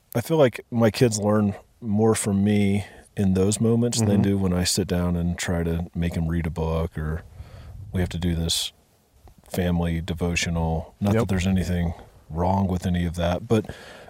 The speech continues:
Speaker 1: <clears throat> I just find those real world situations,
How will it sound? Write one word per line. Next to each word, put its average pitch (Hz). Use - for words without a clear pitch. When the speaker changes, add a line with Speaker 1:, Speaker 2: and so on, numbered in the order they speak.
Speaker 1:
<clears throat> 160
I 117
just 131
find 107
those 98
real 101
world 95
situations, 87